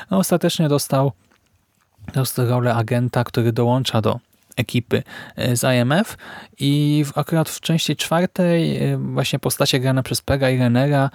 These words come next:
e, poza tymi scenami akcji, służą troszkę za źródło humoru,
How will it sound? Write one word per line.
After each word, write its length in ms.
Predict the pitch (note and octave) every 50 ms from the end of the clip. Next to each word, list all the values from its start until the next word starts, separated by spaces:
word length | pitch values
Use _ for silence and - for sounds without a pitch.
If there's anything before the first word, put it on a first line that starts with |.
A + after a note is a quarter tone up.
| - - - - -
e, 120 | - - A2+
poza 300 | - - C3+ C3+ C#3 A#2+
tymi 220 | - B2 A2+ A2+
scenami 540 | A2+ - - A#2+ A2+ A#2 A#2+ A#2+ A#2 A#2 - -
akcji, 500 | A#2+ C3 C3+ - - - - - C3+ B2
służą 360 | - - G#3 G#3 G3+ G3+ F#3
troszkę 380 | - F3+ E3+ - - D3+ C#3+ C3
za 240 | B2+ C3+ B2+ B2
źródło 340 | A#2+ - C#3 B2 A2+ A#2+ A#2
humoru, 580 | G#2 - A#2+ A2 G#2+ A2+ C3 D#3 F3+ G3 G#3